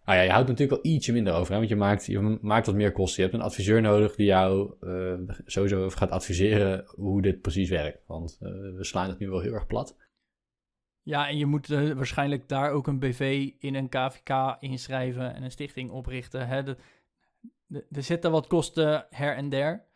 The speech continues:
Speaker 2: maar waarschijnlijk niet zoveel als die tweeëntwintigduizend euro.
Speaker 1: Ja, precies. Nee, dat is natuurlijk de grap. En, en als je een ton winst maakt, dan is het ook waarschijnlijk helemaal niet zo interessant. Maar als je wel een groter bedrijf hebt, is het waarschijnlijk wel interessant.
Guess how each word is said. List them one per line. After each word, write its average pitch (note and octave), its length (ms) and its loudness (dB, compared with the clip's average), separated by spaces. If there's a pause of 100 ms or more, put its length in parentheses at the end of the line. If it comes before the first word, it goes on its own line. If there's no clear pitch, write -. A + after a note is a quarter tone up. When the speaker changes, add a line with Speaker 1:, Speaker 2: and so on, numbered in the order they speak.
(200)
Speaker 2:
maar C3+ 100 -6
waarschijnlijk D#3 420 -2
niet G3+ 160 2
zoveel D3 280 2
als D3+ 100 0
die D#3 120 -4
tweeëntwintigduizend D3 880 -2
euro. B2 360 -4 (540)
Speaker 1:
Ja, - 260 -4
precies. - 380 -8 (200)
Nee, F#2 220 -2
dat A2+ 180 6
is G#2+ 80 2
natuurlijk G#2 260 0
de F2+ 100 0
grap. B2+ 240 4
En, F#2 220 -4
en E2 280 -6
als D#2+ 200 -6
je F#2+ 80 -2
een F2 120 -2
ton F#2+ 180 2
winst F#2 220 0
maakt, E2+ 180 0
dan F2 120 -4
is E2+ 100 -2
het E2+ 140 -2
ook F#2 140 -2
waarschijnlijk F2+ 300 -2
helemaal F2 180 0
niet F2 100 -2
zo F2 60 -4
interessant. F2 460 -6
Maar F2 240 -6
als F2 160 -8
je F2+ 280 -8
wel G#2+ 120 -6
een G#2 80 -6
groter F#3 280 0
bedrijf F#2 260 0
hebt, - 160 -8
is - 80 -14
het - 80 -16
waarschijnlijk F2+ 380 -6
wel F#2 80 -4
interessant. F2 380 -12